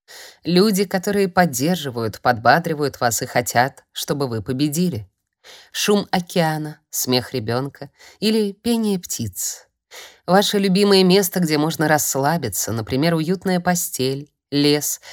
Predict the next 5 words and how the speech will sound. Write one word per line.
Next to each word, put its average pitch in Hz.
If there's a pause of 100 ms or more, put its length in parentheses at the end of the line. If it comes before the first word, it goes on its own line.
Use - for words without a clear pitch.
(220)
красивый 190
парк 196
или 202
ваше 180
дзен-логово. 120